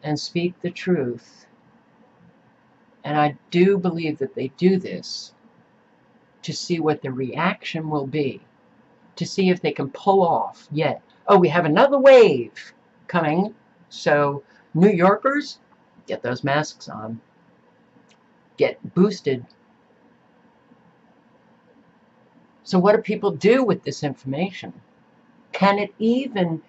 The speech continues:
can they even, you know, absorb it into their brains and consider it at all? I don't know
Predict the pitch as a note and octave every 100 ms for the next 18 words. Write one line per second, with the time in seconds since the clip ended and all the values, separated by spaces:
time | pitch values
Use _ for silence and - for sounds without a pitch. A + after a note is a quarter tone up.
0 | - A3 A3 A3 - B3+ B3+ C4+ G#3+ F#3
1 | F3 F3 _ - F3+ E3+ D#3 _ - E3
2 | D#3 A#2+ C3+ F3 A3 A3 A#3 A#3 _ _
3 | _ _ _ _ _ - G3 G3+ F#3+ G3
4 | E3 D3+ B2+ B2 D3 - - _ _ _
5 | _ C#3 C3+ C3+ C3 B2+ B2+ _ _ _
6 | _ _ _ _ - E3 C3+ - D#3+ F3+
7 | B3+ - _ _ _ _ _ _ _ _
8 | _ _ _ _ _ _ - C#3 D3 D3
9 | G3+ C#4 C#4 - F3 D#3+ D#3+ E3 G#3 A#3